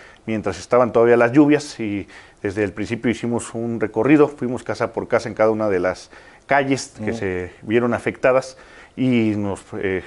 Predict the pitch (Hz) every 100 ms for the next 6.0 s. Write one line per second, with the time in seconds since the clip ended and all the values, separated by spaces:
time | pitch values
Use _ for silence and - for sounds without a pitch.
0 | - 92 117 123 117 - 104 127 143 127
1 | 101 101 113 101 95 117 117 110 143 139
2 | 160 - - - - 113 117 113 120 123
3 | - 113 110 120 139 139 117 113 92 127
4 | 117 127 123 104 95 - 101 117 123 101
5 | 90 95 90 90 - 113 127 120 131 175